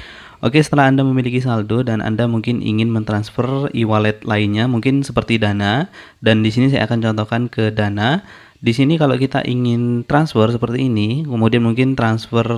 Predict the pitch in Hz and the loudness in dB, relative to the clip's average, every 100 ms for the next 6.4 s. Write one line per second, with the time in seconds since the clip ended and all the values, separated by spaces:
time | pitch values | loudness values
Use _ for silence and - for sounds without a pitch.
0 | 110 113 110 113 123 113 110 127 170 - | -4 -2 -2 2 2 4 2 -2 -6 -12
1 | - - - 120 120 117 110 123 139 117 | -20 -20 -16 -8 -4 -2 -2 0 0 2
2 | 151 147 151 - _ _ 120 123 120 120 | 2 2 0 -10 _ _ 0 4 4 2
3 | 120 131 143 135 147 127 120 117 127 143 | -2 -2 -2 0 0 -2 -4 -6 -2 0
4 | 139 131 131 123 113 113 113 113 107 110 | 0 0 -2 -2 0 0 0 -2 -2 -2
5 | - 131 - 117 107 104 110 110 110 110 | 0 -2 0 -2 -2 -4 -2 -4 -4 -4
6 | 113 113 101 | 0 0 0